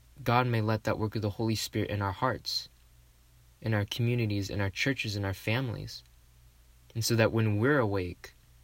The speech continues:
when the church is awake, and we're all awake, when the Christians are awake and alert, that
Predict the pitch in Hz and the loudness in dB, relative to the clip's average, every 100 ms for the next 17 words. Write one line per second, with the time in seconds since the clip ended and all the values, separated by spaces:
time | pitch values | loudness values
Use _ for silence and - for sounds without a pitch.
0 | - - - - 104 101 - 156 - 107 | -20 -20 -20 -12 -6 -2 2 2 2 -2
1 | 104 98 95 - 98 92 101 107 - - | 0 0 0 -2 -4 -2 -6 -8 -14 -20
2 | - - - 110 - 117 127 107 98 101 | -20 -20 -2 -2 2 2 2 0 0 -2
3 | - - - - 120 110 107 - 151 - | -6 -20 -20 -6 0 0 0 2 2 2
4 | - 110 104 110 101 101 104 107 101 95 | 0 0 0 2 2 2 0 -2 -4 -2
5 | 98 95 - - - - - - - - | -4 -4 -10 -20 -20 -20 -20 -20 -20 -8
6 | 101 | -8